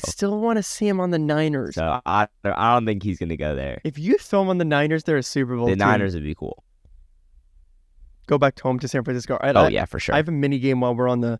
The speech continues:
Speaker 2: For sure.
Speaker 1: I have a mini game. We'll pivot from kinda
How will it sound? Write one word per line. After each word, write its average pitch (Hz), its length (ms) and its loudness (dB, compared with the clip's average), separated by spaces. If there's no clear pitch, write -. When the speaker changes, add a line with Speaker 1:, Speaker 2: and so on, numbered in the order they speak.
Speaker 2:
For 98 260 0
sure. 85 320 -4
Speaker 1:
I - 60 -2
have 143 80 0
a 127 60 0
mini 123 240 2
game. 113 260 0
We'll 107 120 -2
pivot 123 360 0
from 113 360 -2
kinda 139 380 -2